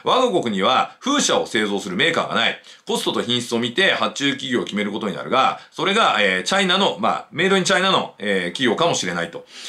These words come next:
で、中国以外の外国企業かもしれない。まあ、どっちかわかんないと。ただ、西洋の有-、えー、有力企業も九割はチャイナで製造していることから、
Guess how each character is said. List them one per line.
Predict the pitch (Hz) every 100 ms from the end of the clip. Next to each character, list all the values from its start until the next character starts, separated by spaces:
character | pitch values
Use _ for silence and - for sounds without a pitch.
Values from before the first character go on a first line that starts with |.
| -
で、 | 147 156 156
中 | 220
国 | 226 240
以 |
外 | 214
の | 123
外 | 120 120
国 | 120
企 | 127 104
業 |
か | 160
も | 165
し | 95
れ |
な | 90 95
い。 | -
ま | 113
あ、 |
ど | 165
っ | 170
ち |
か | -
わ | 104
か | 110
ん | 123
な |
い | -
と。 | - - -
た | 170
だ、 | 170 117
西 | - 196
洋 | 214 208
の |
有-、 | 196 202 185 143
え | 139 156 156
ー、 |
有 | 175 180
力 | 180 175
企 | - 180
業 | 147 95
も | 123 -
九 | 262
割 | 254 135
は | 117 -
チ | 170
ャ | 170
イ |
ナ | 107
で | 78
製 | 104
造 | 92 95
し | -
て | 95
い |
る | 87
こ |
と | 87
か | 80
ら、 | 110 143